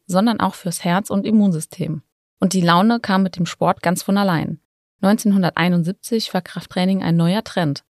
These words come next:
Damals hatten sie und ihr Mann glücklicherweise die räumlichen Voraussetzungen,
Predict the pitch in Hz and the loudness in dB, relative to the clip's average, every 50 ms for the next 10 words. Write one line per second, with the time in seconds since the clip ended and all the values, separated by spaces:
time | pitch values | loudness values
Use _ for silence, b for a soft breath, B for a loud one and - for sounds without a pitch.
0 | _ _ _ - - 175 185 208 220 220 214 - - 180 170 185 170 160 185 247 | _ _ _ 0 2 2 2 2 -2 -4 -6 -6 -6 -4 -2 0 0 0 2 0
1 | 294 233 190 - - 175 175 160 160 196 240 233 - 190 196 - - 233 - - | 0 0 -2 0 0 0 2 2 2 2 0 -2 -2 -4 -4 -2 -2 -2 -2 -2
2 | 202 170 165 165 160 170 170 - 170 165 170 - - 170 175 180 185 - - 175 | -2 -2 0 0 -2 -2 -2 -4 -4 -4 -2 0 0 0 0 0 -2 -4 -6 -6
3 | - - 156 156 156 165 185 - 220 214 - - 208 208 208 220 - | -6 -6 -4 -2 -2 -2 -2 -4 -6 -6 -4 -4 -2 0 0 -2 -2